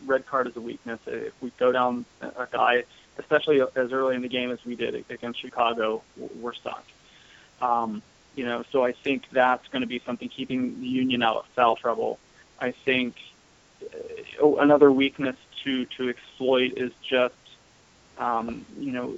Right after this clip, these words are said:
there's gonna be somebody new playing at midfield. It, it's probably going to be Vin-, Vincent Nogueira, uh, who's coming back off of an injury. So he may not have the freshest legs. He may not be able to go, uh,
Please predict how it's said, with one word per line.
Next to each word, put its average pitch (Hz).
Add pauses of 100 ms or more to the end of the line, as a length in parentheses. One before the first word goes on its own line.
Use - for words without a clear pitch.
there's 135
gonna 151
be 143
somebody 139
new 135
playing 127
at 120
midfield. 120
It, 123
it's 127
probably 135
going 127
to -
be 127
Vin-, 127 (220)
Vincent 127
Nogueira, 127 (360)
uh, 117
who's 131
coming 131
back 123 (500)
off 120
of 120
an 120
injury. 135 (680)
So 127 (140)
he 139
may 131
not 127
have 127
the 131
freshest -
legs. 123
He 120
may 120
not 120
be 123
able 120
to - (100)
go, 120 (480)
uh, 110